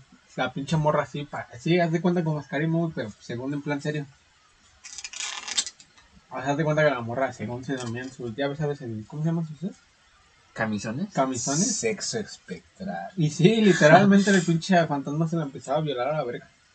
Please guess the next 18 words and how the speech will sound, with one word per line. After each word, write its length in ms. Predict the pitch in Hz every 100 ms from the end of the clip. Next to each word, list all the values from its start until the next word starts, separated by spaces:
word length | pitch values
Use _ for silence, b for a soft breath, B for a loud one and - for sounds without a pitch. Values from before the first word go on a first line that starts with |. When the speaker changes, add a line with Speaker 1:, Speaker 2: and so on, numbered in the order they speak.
| _ _ _ _ _ _ _ _ _ _ -
Speaker 2:
What 220 | 110 117 110
the 200 | 147 156
f- 80 | 139
Speaker 3:
O 200 | 131 120
lo 200 | 110 110
borgo, 520 | 107 110 120 123 117 127 -
¿quién 240 | - 131 143
lo 100 | 139
diría? 640 | 110 104 123 139 120 107 - _ _ _
Que 60 | -
se 100 | 107
puede 320 | - 123 135
hacer 260 | 123 - 127
el 120 | 127
amor 480 | 104 104 120 143 127
por 180 | - 143
Speaker 2:
<laughs> 120 | -
Speaker 3:
telepatía. 800 | 117 110 101 104 117 127 127 110